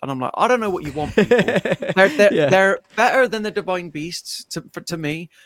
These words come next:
Speaker 1: They're literally c-, they're not called dungeons, they're called temples, but they each riff on a different theme. And the reason people are complaining that they're not real dungeons, and this might be, like, a, you know, a very small minority,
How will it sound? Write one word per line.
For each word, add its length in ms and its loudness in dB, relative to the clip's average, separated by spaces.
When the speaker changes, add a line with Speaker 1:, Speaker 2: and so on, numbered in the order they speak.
Speaker 1:
They're 120 -2
literally 480 -10
c-, 100 -18
they're 100 -4
not 160 -10
called 200 -12
dungeons, 380 -10
they're 100 -12
called 220 -18
temples, 480 -12
but 140 -10
they 80 -6
each 260 -10
riff 180 -8
on 140 -8
a 40 -10
different 360 -14
theme. 320 -12
And 320 -2
the 80 -6
reason 420 -4
people 220 -2
are 60 -4
complaining 340 -6
that 100 -8
they're 80 -6
not 180 -8
real 200 -6
dungeons, 540 -10
and 100 -14
this 120 -14
might 180 -8
be, 100 -6
like, 200 -10
a, 140 -10
you 100 -10
know, 200 -12
a 40 -12
very 260 -6
small 260 -12
minority, 580 -10